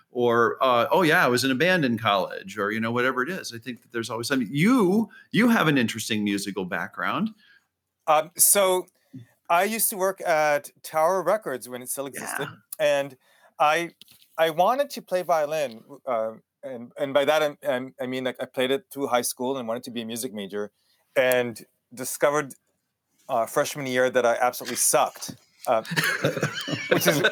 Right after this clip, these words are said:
Speaker 2: my parents knew all along, but they were very supportive and kind parents. Uh, which was, in a weird way, kind of a gift, uh,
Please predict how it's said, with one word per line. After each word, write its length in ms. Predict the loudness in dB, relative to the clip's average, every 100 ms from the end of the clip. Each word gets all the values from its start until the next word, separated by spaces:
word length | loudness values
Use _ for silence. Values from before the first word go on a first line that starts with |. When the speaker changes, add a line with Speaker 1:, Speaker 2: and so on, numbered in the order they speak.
| 0 2
Speaker 2:
my 100 | 2
parents 420 | 4 2 4 2 4
knew 120 | 4
all 160 | 6
along, 240 | 6 4 2
but 140 | 0
they 100 | 2
were 120 | 2 2
very 220 | 2 0
supportive 460 | -4 0 0 2 -2
and 140 | -6
kind 340 | -2 -2 -2
parents. 480 | -4 -4 -2 -4 -10 -2
Uh, 140 | 0 0 -2 -6 -6 -12 -10 -10 -10 -18 -6
which 180 | -2 0
was, 240 | 0 -2 -10 _ _ _
in 100 | -2
a 40 | 0
weird 240 | 0 -2 -6 -4
way, 220 | -2 0
kind 180 | -2 -2
of 60 |
a 60 | -6
gift, 400 | -2 -2 -2 -14 _
uh, 220 | 2 2